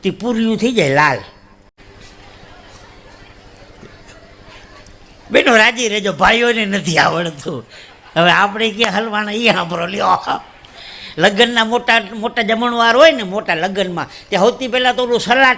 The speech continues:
લેવાનું હોય, મૂળા, ગાજર ને કાકડી ને ટમેટા ને કોબી ને ફલાવર ને ઓલું બીટ ને, આપણે કાઠિયાવાડી ભાષામાં કાચું કહીએ, સુધરેલી ભાષામાં વળી હલાટ કહીએ. એટલે ચાર પાંચ ભાભલા જમવા ગયા ને, તો હલાટના ઢગલેથી પાછા આવ્યા.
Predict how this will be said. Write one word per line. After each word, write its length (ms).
લેવાનું 400
હોય, 140
મૂળા, 500
ગાજર 520
ને 200
કાકડી 680
ને 160
ટમેટા 680
ને 200
કોબી 680
ને 120
ફલાવર 520
ને 120
ઓલું 340
બીટ 300
ને, 160
આપણે 200
કાઠિયાવાડી 480
ભાષામાં 440
કાચું 480
કહીએ, 180
સુધરેલી 460
ભાષામાં 440
વળી 120
હલાટ 420
કહીએ. 160
એટલે 180
ચાર 280
પાંચ 140
ભાભલા 320
જમવા 400
ગયા 160
ને, 100
તો 80
હલાટના 520
ઢગલેથી 460
પાછા 340
આવ્યા. 380